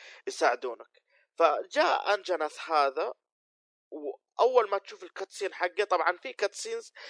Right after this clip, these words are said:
حقت الوحوش نفسها، وحلوة هي.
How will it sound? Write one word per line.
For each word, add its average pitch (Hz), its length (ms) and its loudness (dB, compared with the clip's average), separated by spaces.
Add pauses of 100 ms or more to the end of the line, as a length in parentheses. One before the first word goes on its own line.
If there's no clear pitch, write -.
(180)
حقت 190 340 2
الوحوش 175 440 -4
نفسها، 123 440 -8 (720)
وحلوة 156 580 2
هي. 123 300 -8